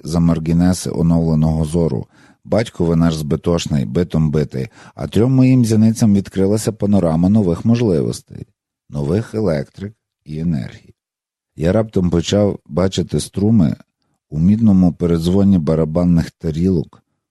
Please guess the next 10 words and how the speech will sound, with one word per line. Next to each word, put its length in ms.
у 40
пульсаціях 680
сигаретних 720
вогників, 680
у 100
голосах 520
віддзеркалень. 880
Ви 120
знаєте, 420
прелюбосте, 840